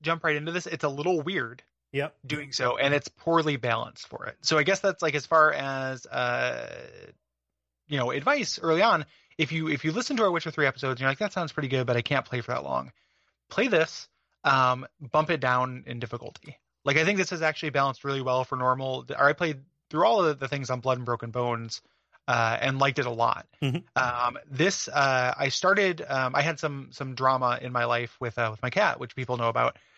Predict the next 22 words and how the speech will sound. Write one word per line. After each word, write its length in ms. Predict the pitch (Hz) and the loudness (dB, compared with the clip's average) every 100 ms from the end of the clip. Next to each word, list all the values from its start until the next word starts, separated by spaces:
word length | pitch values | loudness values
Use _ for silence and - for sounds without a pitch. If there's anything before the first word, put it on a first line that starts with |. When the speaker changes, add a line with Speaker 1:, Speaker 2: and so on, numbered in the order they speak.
| _ _ | _ _
Speaker 1:
um, 400 | 139 131 123 123 - | 2 4 4 0 -4
which 200 | 160 143 | 0 2
I 80 | 143 | 4
wasn't 260 | 147 147 | 4 4
able 160 | 139 135 | 0 0
to 120 | 131 | -4
replay 340 | 131 139 165 156 | -4 -2 0 2
this, 200 | 165 - | 0 -2
but 140 | 131 | -2
I 60 | 127 | -2
played 240 | 127 120 | -4 -8
it 140 | 117 - _ _ - | -8 -12 _ _ -12
in, 360 | 113 113 110 107 _ | -10 -12 -18 _ _
you 100 | 131 | -10
know, 140 | 110 107 | -8 -10
December. 420 | 113 123 110 107 | -6 -6 -4 -2
So 120 | 123 | 0
it's, 160 | 117 - | -2 -4
it's 140 | 143 | -10
still 120 | - 135 | -4 -4
pretty 160 | 117 | 0
fresh. 300 | 147 190 - | 4 4 2